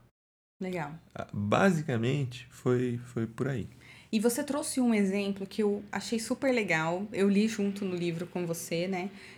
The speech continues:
Speaker 1: É, que foi o, a história dos dez anos de casamento do Dave e da Anne. E aí, se você não escutou, se você quiser os detalhes, é, e não quiser comprar o livro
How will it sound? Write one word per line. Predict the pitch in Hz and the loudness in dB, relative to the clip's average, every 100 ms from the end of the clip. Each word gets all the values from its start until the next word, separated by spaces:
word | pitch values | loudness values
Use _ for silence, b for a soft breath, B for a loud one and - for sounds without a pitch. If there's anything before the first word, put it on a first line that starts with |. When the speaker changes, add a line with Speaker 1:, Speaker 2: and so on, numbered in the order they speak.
| B | B
Speaker 1:
É, | - 165 160 160 - | 2 4 4 2 0
que | 202 | -6
foi | - 196 185 202 226 - - | -2 0 2 2 0 -8 -6
o, | 226 208 214 214 208 208 208 190 - - | 0 2 2 2 2 2 2 0 -4 -2
a | |
história | 196 196 226 202 220 | 0 0 2 4 4
dos | 202 208 | 2 2
dez | 202 202 247 202 | 2 2 4 4
anos | 185 196 202 | 2 0 -2
de | 196 | -2
casamento | 196 196 196 190 175 170 175 | 0 0 0 0 -2 -4 -6
do | 185 202 190 202 - _ _ _ - | -2 0 0 -4 -10 _ _ _ 2
Dave | 190 170 185 196 - 180 | 2 2 0 -4 -6 -6
e | 170 | 0
da | 185 - - | 0 0 -2
Anne. | 165 160 196 220 B B | -2 -2 -4 -6 B B
E | 208 | 4
aí, | 214 208 226 | 6 6 6
se | 247 233 | 2 0
você | 233 285 | -2 -2
não | |
escutou, | 294 - 226 208 208 | -4 -4 0 0 0
se | 208 | -2
você | 226 | -6
quiser | 220 220 220 | -2 2 4
os | 226 | 4
detalhes, | 208 214 202 180 185 202 226 - - B B | 0 0 0 0 0 0 -2 -4 -10 B B
é, | - 190 190 190 180 - | 2 4 6 4 4 2
e | |
não | 202 | 2
quiser | 226 226 196 | 2 2 2
comprar | 202 202 196 | 0 2 2
o | 185 | 2
livro | 175 185 202 | -2 -2 -4